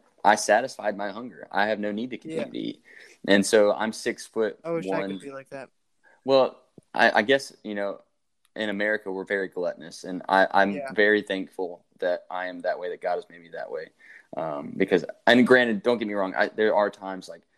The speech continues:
Speaker 1: I love buffalo chicken dip. I love chicken Alfredo. I will tear
Speaker 2: Oh,
Speaker 1: those
Speaker 2: yeah.
Speaker 1: things up until I get
Speaker 2: Like
Speaker 1: sick.
Speaker 2: spaghetti,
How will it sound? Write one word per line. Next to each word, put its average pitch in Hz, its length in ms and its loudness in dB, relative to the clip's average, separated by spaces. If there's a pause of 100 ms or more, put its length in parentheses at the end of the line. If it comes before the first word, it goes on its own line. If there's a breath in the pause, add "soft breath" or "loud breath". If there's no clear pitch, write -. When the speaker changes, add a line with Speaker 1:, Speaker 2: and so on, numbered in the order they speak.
(140)
Speaker 1:
I 104 100 2
love 101 380 -4
buffalo 104 300 -4
chicken 95 280 -14
dip. 92 220 -6
I 98 100 -4
love 92 300 -4
chicken 95 260 -8
Alfredo. 90 480 -6
I 101 160 2
will 95 160 -2
tear 104 200 -4
Speaker 2:
Oh, - 20 -2
Speaker 1:
those 95 120 -6
Speaker 2:
yeah. - 40 -14
Speaker 1:
things 92 180 -10
up 90 160 -2
until 92 340 -6
I 92 100 -6
get - 100 -10
Speaker 2:
Like 180 160 -2
Speaker 1:
sick. - 260 -4
Speaker 2:
spaghetti, 226 480 -2